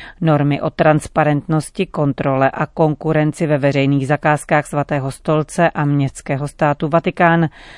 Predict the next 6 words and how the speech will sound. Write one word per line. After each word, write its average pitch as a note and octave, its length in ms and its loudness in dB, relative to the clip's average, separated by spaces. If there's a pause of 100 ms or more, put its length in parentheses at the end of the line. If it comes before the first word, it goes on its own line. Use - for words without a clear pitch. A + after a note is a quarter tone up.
(120)
schválené G#3 560 2
papežem D#3+ 420 0
Františkem D#3 680 -2
letos C#3+ 320 0
v - 120 -14
červnu, F3 600 2